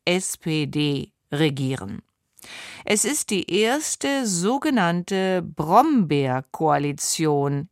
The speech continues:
in Deutschland. Vogt ist bereits in der ersten Wahlrunde gewählt worden. Er erhielt im Landtag in Erfurt einundfünfzig von achtundachtzig Stimmen.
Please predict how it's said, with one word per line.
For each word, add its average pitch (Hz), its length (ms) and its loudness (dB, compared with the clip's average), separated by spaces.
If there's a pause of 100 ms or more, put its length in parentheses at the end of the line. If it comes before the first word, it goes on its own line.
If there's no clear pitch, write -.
(100)
in 156 400 0 (140)
Deutschland. - 880 -6 (920)
Vogt 294 540 2
ist - 460 -2
bereits 175 880 0
in 202 180 0
der 190 240 -4
ersten 214 840 -2
Wahlrunde 143 1160 2
gewählt 143 800 -2
worden. 135 520 -2 (680)
Er 220 440 4
erhielt 220 1080 -2
im 165 220 -2
Landtag 262 840 -2 (100)
in 156 220 -4
Erfurt 190 840 -4 (340)
einundfünfzig 220 1700 0
von 156 260 0
achtundachtzig - 1300 -2
Stimmen. - 480 -4